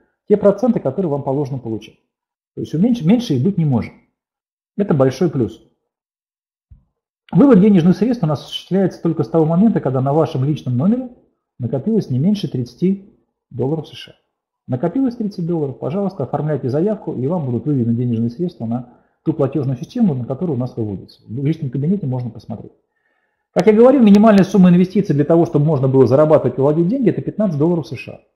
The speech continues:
И это может происходить как лично ваши деньги, да, вы просто проинвестировали сразу,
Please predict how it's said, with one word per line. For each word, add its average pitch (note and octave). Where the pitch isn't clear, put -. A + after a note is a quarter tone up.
И D#3
это F3
может D#3+
происходить C#3+
как -
лично C3
ваши F3
деньги, G#3
да, A3+
вы D#3+
просто F3
проинвестировали E3
сразу, C#3+